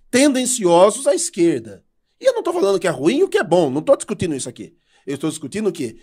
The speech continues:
quando o, o jovem vai para a usp, ele vai para aprender o curso ao qual ele passou e, e, e se empenhou pra passar no vestibular.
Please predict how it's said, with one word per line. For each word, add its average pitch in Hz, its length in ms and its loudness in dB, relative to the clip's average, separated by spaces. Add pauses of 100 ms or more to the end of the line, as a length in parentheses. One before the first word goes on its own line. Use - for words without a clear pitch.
(180)
quando 214 680 4
o, 175 440 2
o 170 40 2
jovem 165 600 6
vai 147 280 4
para 135 220 -4
a 127 40 -4
usp, 180 520 -4 (300)
ele 170 200 4
vai 165 320 4
para 170 220 -6
aprender 147 720 -2
o 143 100 -10
curso 196 460 -8
ao 160 140 -6
qual 147 220 -4
ele 139 120 -8
passou 160 540 -4 (220)
e, 143 100 -6
e, 143 540 -6
e 123 40 -12
se - 160 -8
empenhou 143 480 -4
pra 165 140 -4
passar 151 240 -6
no 139 80 -8
vestibular. 139 600 -8